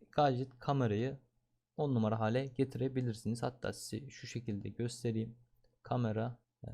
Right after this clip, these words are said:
filtreler, filtreleri böyle komple kapattığımda bu şekilde. Ama bu şundan dolayı tabii ön taraftaki ışık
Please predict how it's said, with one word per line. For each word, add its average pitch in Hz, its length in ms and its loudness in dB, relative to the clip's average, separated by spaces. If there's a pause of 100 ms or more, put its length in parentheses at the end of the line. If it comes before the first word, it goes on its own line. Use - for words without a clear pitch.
(160)
filtreler, 110 640 -4 (100)
filtreleri 107 520 0
böyle 101 200 -4
komple 123 420 -4
kapattığımda 117 920 -2 (2250)
bu 143 80 4
şekilde. 92 460 -4 (640)
Ama 185 300 4
bu 220 260 -2
şundan 175 480 4
dolayı 107 260 6
tabii 107 160 0
ön 131 240 6
taraftaki 139 500 2
ışık - 380 -2